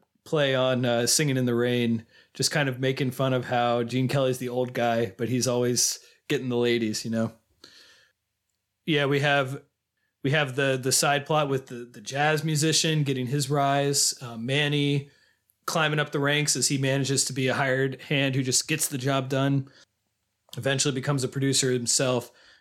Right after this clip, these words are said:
Where the movie really turns is, um, this scene where Nellie finds herself in deep gambling debt and comes to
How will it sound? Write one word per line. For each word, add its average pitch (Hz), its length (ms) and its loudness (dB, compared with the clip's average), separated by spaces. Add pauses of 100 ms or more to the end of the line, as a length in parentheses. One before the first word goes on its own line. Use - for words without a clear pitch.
Where 151 180 2
the 151 80 -2
movie 165 280 2
really 156 240 2
turns 135 420 0
is, 123 460 -2
um, 113 340 -10 (960)
this 139 280 2
scene 151 680 2
where 135 260 2
Nellie 131 720 2 (720)
finds 160 340 0
herself 160 380 0
in 143 320 -4
deep 175 340 -2
gambling 143 460 0
debt 117 360 0
and 127 140 -6
comes 143 400 0
to 135 460 0